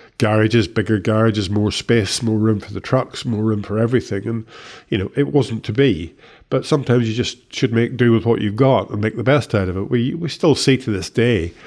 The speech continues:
that, you know, you can race at a track, uh, well, for example, like Monaco, um,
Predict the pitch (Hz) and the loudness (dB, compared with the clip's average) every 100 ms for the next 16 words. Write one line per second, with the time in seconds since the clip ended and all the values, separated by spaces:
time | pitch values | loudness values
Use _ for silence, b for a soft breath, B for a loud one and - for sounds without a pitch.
0 | B B 107 - - 98 101 98 - 123 | B B -8 -8 -6 -4 -4 -6 -2 0
1 | 107 101 107 113 - 107 95 - 117 98 | 0 0 0 0 0 -2 -4 -4 -2 -2
2 | - - B B B B - 104 101 104 | -4 -12 B B B B -8 -4 -2 -2
3 | 92 _ _ - - - 123 104 101 98 | -6 _ _ -8 -6 -4 0 0 0 -2
4 | 110 104 123 127 - 80 64 - B B | 0 0 0 0 -4 -6 -6 -8 B B
5 | B - 117 120 113 - | B -10 -6 -4 -4 -8